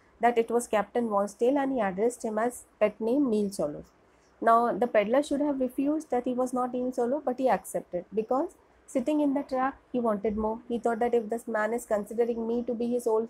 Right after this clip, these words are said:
friend, he might give me some money. He accepted. So the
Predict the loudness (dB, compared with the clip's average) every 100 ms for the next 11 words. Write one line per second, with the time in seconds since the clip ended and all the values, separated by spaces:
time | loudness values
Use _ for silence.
0 | -4 -4 -4 -8 _ _ 4 4 4 2
1 | 2 2 0 2 2 0 -6 _ _ _
2 | _ _ _ _ -6 4 6 6 2 -2
3 | 0 -4 -6 -20 -10 4 6 8